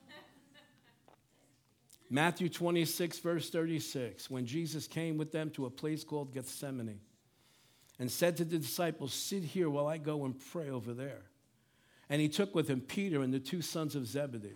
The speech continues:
which is James and John. And he began to be sorrowful and deeply distressed, talking about Jesus. Then he said to them, "My soul is exceedingly sorrowful, even to death.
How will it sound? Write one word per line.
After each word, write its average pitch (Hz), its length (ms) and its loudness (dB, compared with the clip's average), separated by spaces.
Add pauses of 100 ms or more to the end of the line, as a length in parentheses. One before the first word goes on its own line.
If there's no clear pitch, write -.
(640)
which - 100 -12
is 110 80 -4
James 131 320 -2
and 131 100 -4
John. 117 280 -6 (680)
And 147 100 6
he 156 80 8
began 160 440 4
to 170 100 0
be 156 160 0
sorrowful 143 720 0
and 120 140 -2
deeply 160 320 0
distressed, 117 800 -6
talking 139 240 -4
about 185 180 -2
Jesus. 180 540 -8 (880)
Then 226 180 8
he 254 80 8
said 247 360 6
to 190 100 8
them, 123 180 0 (1000)
"My 220 180 6
soul 247 460 8
is 165 140 6
exceedingly 196 540 2
sorrowful, 156 540 -2
even 170 180 0
to 165 100 0
death. 110 340 -4